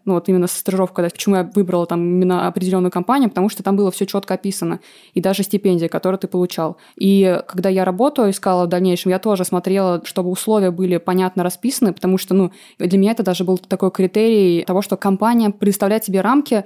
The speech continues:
и твоих обязательств, и что она тебе может взамен дать. То есть, если вот этого нет, то это вообще без границ. И задача вот как раз тогда связана с тем, чтобы кофе принести. Вообще ты просто приходишь, тебе пропуск дали, ты сам не понимаешь, что ты там делаешь,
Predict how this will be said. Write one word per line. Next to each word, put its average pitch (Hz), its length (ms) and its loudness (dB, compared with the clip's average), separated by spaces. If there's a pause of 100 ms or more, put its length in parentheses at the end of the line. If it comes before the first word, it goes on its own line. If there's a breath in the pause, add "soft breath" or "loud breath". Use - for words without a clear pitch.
(160 loud breath)
и 196 240 4
твоих 196 500 -2
обязательств, 220 760 -2
и 190 260 4
что - 160 -2
она 214 140 2
тебе 196 200 -2
может 185 240 0
взамен 180 320 0
дать. 170 220 -2
То 185 60 0
есть, 180 100 0
если 196 180 0
вот 190 160 -2
этого 190 220 0
нет, 233 300 0
то 190 140 2
это 185 140 -2
вообще - 200 -4
без 180 300 -2
границ. 190 440 0 (160 soft breath)
И 190 80 0
задача 233 400 2
вот 233 100 0
как - 160 -4
раз 202 140 0
тогда 190 220 -2
связана 185 440 0
с - 80 -8
тем, 180 180 -2
чтобы 180 200 -2
кофе 185 280 -2
принести. 180 360 0
Вообще 170 220 -2
ты - 80 -6
просто 180 280 -2
приходишь, 190 440 -2
тебе - 180 -4
пропуск 175 440 -2
дали, 185 300 2
ты 180 140 -4
сам 220 160 2
не 233 80 4
понимаешь, 202 320 2
что 185 140 -4
ты - 60 -12
там 180 140 0
делаешь, 170 360 0